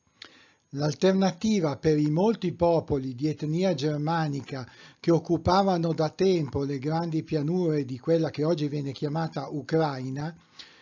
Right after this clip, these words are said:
divenne quella di sottomettersi a questi nuovi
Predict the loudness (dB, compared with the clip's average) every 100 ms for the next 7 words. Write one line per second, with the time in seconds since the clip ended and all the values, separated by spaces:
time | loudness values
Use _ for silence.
0 | _ -6 0 4 4 2 -2 -2 2 2
1 | 2 0 -4 0 -2 2 2 2 0 -2
2 | -4 -6 -4 -6 -4 -2 -2 -2 -2 2
3 | 4 4 4 0 -4